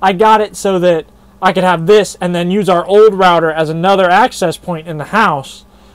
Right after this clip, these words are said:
to have, you know, better reception. But I don't even think I need it now 'cause it has actually been better. <laughs> So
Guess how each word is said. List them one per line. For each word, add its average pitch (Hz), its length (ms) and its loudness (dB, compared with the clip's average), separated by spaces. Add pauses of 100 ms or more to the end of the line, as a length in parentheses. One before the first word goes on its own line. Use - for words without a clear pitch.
(120)
to 170 100 -6
have, 143 560 0
you 170 100 -6
know, 147 140 -2
better 147 300 0
reception. 143 580 -6
But 156 260 -2 (360)
I 180 100 -2
don't 262 140 2
even 233 240 0
think 196 180 0
I 165 120 -2
need 180 260 -4
it 294 160 -4
now 349 480 -8
'cause 160 180 -4
it 151 140 -8
has 190 400 2
actually 208 320 -2
been 196 280 -6
better. 190 380 0
<laughs> - 40 -20 (180)
So 170 460 0